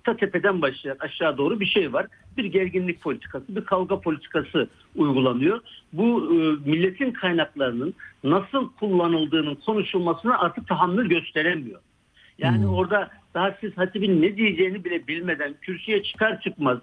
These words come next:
Speaker 1: Hele hele bize tabii Ümit Beyaz en mülayim. Yani hem Ümit Beyaz hem de Hüseyin Öz. Bizim en mülayim yani meclisin en mülayim milletvekillerinden bir
Speaker 2: Evet,
Speaker 1: tanesi
Speaker 2: evet.
Speaker 1: bu arkadaşlar da. Yani onları konuşturmamak aslında milletin konuşturulmaması anlamına gelir. Millet, deniliyor ki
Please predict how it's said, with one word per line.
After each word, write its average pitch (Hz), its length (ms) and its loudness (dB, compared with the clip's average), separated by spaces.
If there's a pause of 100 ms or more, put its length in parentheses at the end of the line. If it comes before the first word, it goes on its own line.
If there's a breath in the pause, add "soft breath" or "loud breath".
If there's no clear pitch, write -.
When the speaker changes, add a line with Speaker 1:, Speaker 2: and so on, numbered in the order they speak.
(280 loud breath)
Speaker 1:
Hele 226 200 2
hele 233 200 -2
bize 196 260 0
tabii 185 200 -6
Ümit 196 220 -4
Beyaz 214 240 0
en 247 100 2
mülayim. 180 500 2 (100)
Yani 131 300 -6
hem 180 160 -2
Ümit 160 200 -6
Beyaz 214 160 0
hem 208 140 0
de 240 140 0 (200)
Hüseyin 214 280 0
Öz. 160 260 -2
Bizim 208 180 -8
en 240 140 -2
mülayim 214 400 0
yani 170 180 0
meclisin 196 300 -4
en 247 120 -2
mülayim 226 300 0
milletvekillerinden 208 680 0
bir 139 40 2
Speaker 2:
Evet, 139 200 2
Speaker 1:
tanesi 131 260 -6
Speaker 2:
evet. 135 300 2 (220)
Speaker 1:
bu 156 60 2
arkadaşlar 139 640 0
da. 254 200 -2 (280 loud breath)
Yani 185 240 2
onları 208 420 2
konuşturmamak 196 840 0 (280 loud breath)
aslında 196 340 0
milletin 220 480 2
konuşturulmaması 170 840 2
anlamına 143 440 2
gelir. 117 300 -2 (280 soft breath)
Millet, 180 520 0
deniliyor 208 340 2
ki 269 260 -4